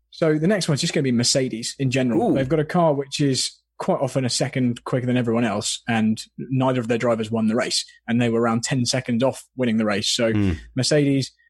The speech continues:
Speaker 1: for whatever reason, um, didn't win the race today, so they missed the apex for me.
Speaker 2: It's a high bar, isn't it? You didn't win, even though you've won the previous five.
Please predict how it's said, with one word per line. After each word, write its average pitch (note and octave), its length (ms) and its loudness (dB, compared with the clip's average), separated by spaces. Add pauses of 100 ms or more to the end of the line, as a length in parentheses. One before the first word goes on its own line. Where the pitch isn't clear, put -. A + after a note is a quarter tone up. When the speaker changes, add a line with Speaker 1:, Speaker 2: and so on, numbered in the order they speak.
Speaker 1:
for - 160 0
whatever D#3+ 300 4
reason, D#3 380 2 (100)
um, A#2+ 200 0
didn't B2+ 320 -2 (320)
win C3 140 0
the A#2+ 80 2
race A2 200 -2
today, A#2+ 220 -2
so A#2 320 -2
they C3 160 0
missed B2 260 0
the A#2 100 0
apex A#2 380 -2
for A#2+ 80 -4
me. A2+ 300 -2
Speaker 2:
It's - 100 -4
a E2 60 0
high C3+ 180 2
bar, A2+ 380 2
isn't B2+ 180 0
it? D#2 140 -4
You G2+ 160 2
didn't A#2 640 0 (140)
win, A2 640 0
even G#2 280 0
though F#2+ 80 2
you've F#2+ 240 2
won G2 240 2
the F#2 40 0
previous F#2 580 0 (500)
five. E2 640 0